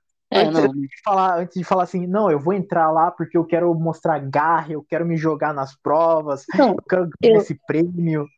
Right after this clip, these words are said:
Speaker 1: eu acho
Speaker 2: sabe?
Speaker 1: que ele foi falar Rafaela na hora que ele não devia.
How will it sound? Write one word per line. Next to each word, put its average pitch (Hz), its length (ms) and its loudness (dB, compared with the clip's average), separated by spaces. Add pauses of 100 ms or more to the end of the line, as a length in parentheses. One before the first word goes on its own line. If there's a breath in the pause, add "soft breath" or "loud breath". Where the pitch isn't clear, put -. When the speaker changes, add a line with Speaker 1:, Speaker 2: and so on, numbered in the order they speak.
(140)
Speaker 1:
eu 214 160 6
acho 220 240 4
Speaker 2:
sabe? - 20 -6
Speaker 1:
que 180 100 2
ele 214 200 2
foi 226 180 2
falar 202 340 2
Rafaela 180 720 0
na 170 140 -2
hora 175 200 2
que - 160 -6
ele 185 100 0
não 202 240 0
devia. 170 520 0